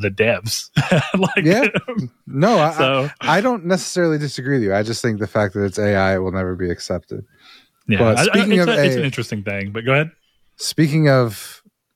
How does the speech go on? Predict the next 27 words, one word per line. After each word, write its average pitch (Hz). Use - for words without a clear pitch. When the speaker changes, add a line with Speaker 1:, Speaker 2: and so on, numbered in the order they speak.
Speaker 2:
A 123
I-ish, 107
we've 110
both 127
been 131
playing 107
a 98
game 98
that 107
you 120
have 110
far 123
more 107
experience 92
in 92
than 90
me, 98
but 98
we 98
have 95
both 113
played 110
RoboCop 98
Rogue 92
City 95
this 80
week. -